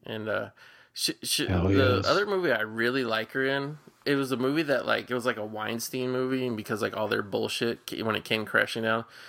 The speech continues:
Speaker 1: she was in this movie called Kill Shot with, um,
Speaker 2: Hmm.
Speaker 1: uh, what do you call it? Uh, it's got, like, Mickey Rourke as a hitman,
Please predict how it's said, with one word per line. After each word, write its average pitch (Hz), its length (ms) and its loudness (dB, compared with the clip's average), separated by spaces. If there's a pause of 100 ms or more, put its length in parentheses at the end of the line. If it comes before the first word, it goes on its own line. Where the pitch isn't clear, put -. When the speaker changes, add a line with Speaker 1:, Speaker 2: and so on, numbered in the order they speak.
(140)
Speaker 1:
she - 160 -2
was 220 140 2
in 330 80 -2
this 294 160 0
movie 131 260 2
called 113 300 0
Kill 117 300 2
Shot 143 540 0 (600)
with, 117 340 2
um, 104 480 0 (600)
Speaker 2:
Hmm. 123 80 0
Speaker 1:
uh, 104 400 2
what 110 180 0
do 113 80 -2
you 110 80 -4
call 107 380 0
it? 95 160 -2
Uh, 92 280 2
it's - 140 -4
got, 147 160 6
like, 120 140 0
Mickey 143 360 0
Rourke 120 320 4
as 117 140 -2
a 98 60 0
hitman, 107 800 0